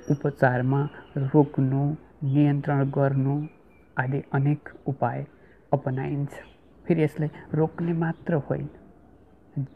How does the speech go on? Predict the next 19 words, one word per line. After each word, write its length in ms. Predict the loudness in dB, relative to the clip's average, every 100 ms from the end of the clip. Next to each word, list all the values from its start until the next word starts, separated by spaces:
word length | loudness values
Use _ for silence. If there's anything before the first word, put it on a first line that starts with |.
| -8 -4
जबरजस्ती 760 | -2 2 4 2 -2 0 0
ध्यानमा 520 | 0 -2 0 0 0
बस्ने 420 | 0 0 0 -2 -2 -2
अनि 140 | -4
यसलाई 300 | -4 -4 -4 -4 -18 -20 -16 -14
टक्क 320 | -14 -8 -2
रोक्ने, 500 | 0 0 -2 -6 -10 -16 -20 -20 -20 -20 -20 -2
यो 140 | 0 2
मात्र 380 | 0 -4 -2 -2
होइन। 340 | -2 -4 -6 -14 -20 -20 -20 -20 -20 -10 -8
यसका 240 | -2 -2 -4 -10 -20 -18 -4
उपाय, 400 | -4 -2 -6 -6 -10 -20 -20 -20 -16 -6
यो 80 | -6 -2 -2
उपचारका 720 | 0 0 0 -2 -2 -4 -4 -4
उपाय 400 | -6 -4 -4 -4 -6 -4
अनेक 360 | 0 2 2 0
छन्। 160 | -8 -8 -10 -20 -20 -20 -20 -6
ती 100 | -6 -2
अनेक 360 | 0 2 0